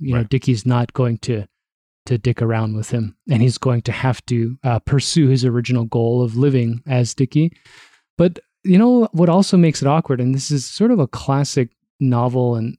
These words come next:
Speaker 1: and Hollywood trope, is once he's committed the crime, why the fuck does he stay in Italy for the rest of the movie? You know, if you've already got access to the money,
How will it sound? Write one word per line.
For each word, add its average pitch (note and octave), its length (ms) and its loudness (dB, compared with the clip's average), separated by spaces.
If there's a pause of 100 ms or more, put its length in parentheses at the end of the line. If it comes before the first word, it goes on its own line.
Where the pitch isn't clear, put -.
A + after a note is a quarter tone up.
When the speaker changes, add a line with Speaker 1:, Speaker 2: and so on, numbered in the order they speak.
Speaker 1:
and A#2+ 120 0
Hollywood B2 400 -2
trope, C3 420 -6
is B2 280 -4
once G#3+ 360 2
he's F#3 220 2
committed D3 800 2 (640)
the B2 80 0
crime, C3+ 580 0
why F#3+ 180 4
the B3+ 120 0
fuck - 460 -2
does D3+ 180 2
he D#3 80 4
stay D3 380 2
in D3 180 2
Italy B2+ 520 0 (640)
for E3+ 140 2
the D3+ 100 2
rest D#3 380 2
of C#3 80 2
the C3+ 80 2
movie? C3 480 0 (280)
You D#3 100 4
know, E3+ 100 6
if E3+ 160 2
you've E3 140 2
already A3+ 280 4
got D3+ 540 0 (520)
access E3 420 2
to F3 120 0
the D#3+ 120 2
money, B2 440 2